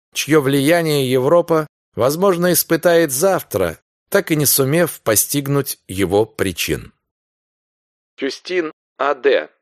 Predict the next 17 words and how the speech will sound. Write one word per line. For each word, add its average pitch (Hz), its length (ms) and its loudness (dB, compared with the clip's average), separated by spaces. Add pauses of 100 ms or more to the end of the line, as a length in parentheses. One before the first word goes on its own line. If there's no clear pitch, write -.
(360)
Россия 156 720 -2
в - 120 -20
тысяча 127 380 -8
восемьсот 120 500 -6
тридцать 123 380 -6
девятом 113 440 -4
году. 101 360 -4 (320)
Перевод 151 340 0
с - 80 -18
французского 147 680 -2
под 131 200 -4
редакцией 135 580 -2
В 117 100 -2
А 139 280 0 (320)
Мильчиной. 92 720 -6 (260)
Примечание 131 560 -6
переводчика. 98 800 -8